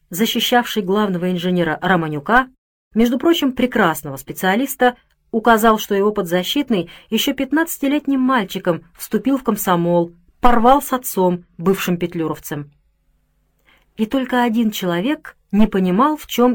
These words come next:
истинная суть. Этим человеком был наш защитник Терещенко. В этом Лёва тоже оказался прав.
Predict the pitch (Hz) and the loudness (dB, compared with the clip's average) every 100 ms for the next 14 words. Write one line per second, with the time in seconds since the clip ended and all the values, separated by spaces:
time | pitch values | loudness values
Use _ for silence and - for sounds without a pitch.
0 | - 208 208 185 160 156 151 - 156 160 | -2 -10 -6 -6 -6 -8 -8 -10 -12 -12
1 | - _ _ _ _ _ - 349 370 330 | -20 _ _ _ _ _ -2 2 2 0
2 | - 277 262 262 262 247 220 208 220 214 | 0 -2 0 -2 0 0 2 2 2 2
3 | 214 _ - 262 - 160 147 - 214 214 | -2 _ 0 2 2 0 -6 -4 -6 -6
4 | 196 - 151 143 147 147 143 139 - _ | -10 -8 -8 -6 -8 -10 -12 -14 -16 _
5 | _ _ _ - 170 247 247 226 220 _ | _ _ _ -10 2 2 4 0 -2 _
6 | _ - 185 208 190 190 190 170 139 131 | _ -4 4 4 4 -2 -2 -4 -6 -10
7 | 139 147 143 135 - 117 - | -10 -8 -8 -10 -8 -10 -10